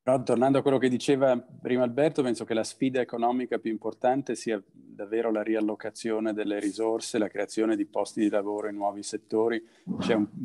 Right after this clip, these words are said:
paper che immagino conosciate, eh, di Dav-, di Davis, Steve Davis, eh, e altri, che, eh, fa vedere, eh, che ci si aspetta una,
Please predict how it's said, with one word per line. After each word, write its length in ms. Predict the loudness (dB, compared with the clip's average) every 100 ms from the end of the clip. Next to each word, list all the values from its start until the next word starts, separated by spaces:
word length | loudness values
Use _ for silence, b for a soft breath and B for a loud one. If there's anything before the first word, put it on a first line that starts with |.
| -2
paper 840 | 0 2 2 2 2 -2 -8 _
che 120 | _ -2
immagino 460 | 0 0 2 0
conosciate, 1040 | 0 -2 0 2 2 2 0 0 0 -8 _ -20 -16 -6
eh, 340 | -2 -2 -2 -6
di 240 | -2 0
Dav-, 500 | 4 4 2 -2 -8
di 140 | -8 0
Davis, 420 | 4 4 4 2
Steve 240 | 2 2
Davis, 540 | 4 4 4 4 2 0
eh, 680 | 0 -2 -10 -4 -2 -2 -6 -10 _ -6
e 120 | 0
altri, 560 | 2 2 0 2 0 0 B B _ _
che, 440 | 0 0 -2 -8 _ _
eh, 420 | -4 -2 -2 -4 -8 _
fa 160 | 0
vedere, 800 | 0 0 2 4 4 2 -2 -8 -20 -20 -10
eh, 240 | -6 -6 -8
che 460 | -4 -2 -2 -6 -12
ci 140 | -12
si 140 | -8 -8
aspetta 760 | -4 -2 -2 -2 2 2 2 -6
una, 460 | -6 -2 0 -2